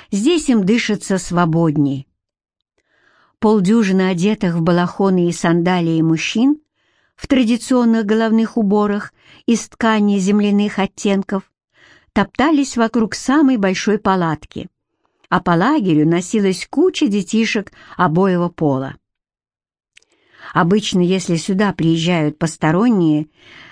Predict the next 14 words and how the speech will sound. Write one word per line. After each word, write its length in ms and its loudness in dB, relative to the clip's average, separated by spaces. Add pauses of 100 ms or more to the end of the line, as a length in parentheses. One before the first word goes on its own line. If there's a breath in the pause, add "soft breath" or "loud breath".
(360 loud breath)
женщины 720 2
бедуинов 580 0
старше 440 -2
шестнадцати 720 -2
лет 260 0
уходят 460 0
в 40 0
отдельную 520 0
палатку 720 -6 (480 loud breath)
и 80 2
лишь 240 2
в 40 0
особых 440 0
случаях 640 -2